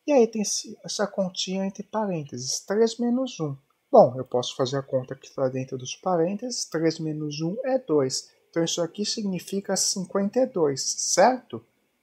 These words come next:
Isso está totalmente errado. Quando nós temos um número seguindo de parênteses, na verdade está escondido aqui o sinal de multiplicação. Esta expressão numérica,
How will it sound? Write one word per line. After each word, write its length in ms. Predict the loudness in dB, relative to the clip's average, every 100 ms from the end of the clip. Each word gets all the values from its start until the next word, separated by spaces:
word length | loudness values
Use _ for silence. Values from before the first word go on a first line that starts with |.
| -10
Isso 160 | -6 -4
está 320 | 0 2 2
totalmente 1080 | 0 -2 0 0 0 0 0 -6 -8 -8 -6
errado. 520 | 0 2 2 -4 -18 _ _ _ _ _ 2
Quando 260 | 4 4
nós 220 | 0 -2 -4
temos 560 | -4 -4 -6 -10 -10 _ _ -6
um 140 | -2
número 640 | 2 2 0 -2 -6 -10 -12 _ -10
seguindo 500 | -6 -6 -4 -4 -4
de 140 | -4
parênteses, 1040 | -10 -4 -2 0 -2 -2 -4 -10 -10 -12 -12 _ _ -4
na 100 | -2
verdade 600 | 0 -2 -2 0 -2 -2
está 260 | -8 -6 -4
escondido 920 | -4 -2 -2 0 -2 -4 -6 -4 -8
aqui 420 | -8 -4 -4 -6 _ _ -10
o 120 | -4
sinal 480 | -2 -2 0 0 0
de 180 | -2 -8
multiplicação. 1300 | -6 -4 -4 -4 -8 -8 -6 -4 -2 0 -2 -6 -8 _ _ _ _ 0
Esta 320 | 4 4 2
expressão 560 | -6 -6 -8 -6 -2 -2
numérica, 840 | -4 -8 -4 -2 -2 -6 -8 -12